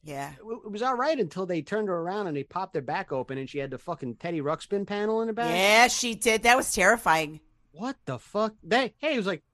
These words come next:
Speaker 2: uh, "Oh, I'm nine. I'll find out. Oh, oh, great. I'm watching a David Cronenberg show where there's body horror." Now I, this little girl that I identified with, 'cause she's the same age as me,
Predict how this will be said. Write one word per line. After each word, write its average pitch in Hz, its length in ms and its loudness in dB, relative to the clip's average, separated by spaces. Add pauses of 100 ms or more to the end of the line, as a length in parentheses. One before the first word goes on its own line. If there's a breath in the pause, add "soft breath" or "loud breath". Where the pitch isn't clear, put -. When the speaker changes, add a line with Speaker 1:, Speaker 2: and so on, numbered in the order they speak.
(120)
Speaker 2:
uh, 247 140 0 (220)
"Oh, 226 240 0
I'm 180 440 -4
nine. 180 600 0
I'll 226 120 0
find 170 260 0
out. 147 200 -2
Oh, 208 200 -10
oh, 302 200 0
great. 226 320 -2
I'm 165 120 -6
watching 175 280 -4
a 151 120 -4
David 170 400 -4
Cronenberg 139 580 -4
show 110 380 -12 (320)
where 143 140 -2
there's 139 200 -2
body 143 520 -2
horror." 117 420 -6
Now 151 320 -2
I, 156 140 -2
this 147 240 -8 (280)
little 165 280 -4
girl 160 240 -2
that 143 120 -4
I 135 140 -6
identified 131 580 -8
with, 139 160 -8
'cause 135 160 -6
she's 127 200 -12
the 123 60 -12
same 131 280 -8
age 156 180 -6
as 120 140 -12
me, 120 280 -8